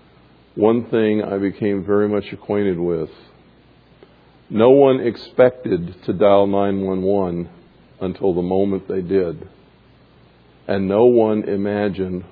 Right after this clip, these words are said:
what happened to them happening before it happened. But in the blink of an eye,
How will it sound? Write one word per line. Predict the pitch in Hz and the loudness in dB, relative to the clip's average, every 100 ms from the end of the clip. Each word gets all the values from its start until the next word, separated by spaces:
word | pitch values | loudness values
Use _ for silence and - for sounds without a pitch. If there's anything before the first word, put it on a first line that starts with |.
| _ _ - | _ _ -6
what | 98 98 | 0 0
happened | - 107 101 92 85 | 0 -6 -4 -6 -8
to | 90 | -8
them | 80 82 78 80 82 _ - | -8 -8 -8 -12 -16 _ -10
happening | 98 90 87 80 92 - _ _ _ _ _ _ _ _ _ | -8 -8 -10 -12 -16 -20 _ _ _ _ _ _ _ _ _
before | 92 87 95 90 87 | -6 -4 -2 0 0
it | 82 | -2
happened. | 98 92 85 - - _ _ _ _ _ _ _ _ _ _ - | -6 -6 -12 -18 -20 _ _ _ _ _ _ _ _ _ _ 2
But | 110 - | 4 4
in | 113 113 | 2 0
the | 101 | 0
blink | 113 131 143 | 2 2 2
of | 131 | 0
an | 131 | 2
eye, | 127 110 82 76 | 2 2 -2 -6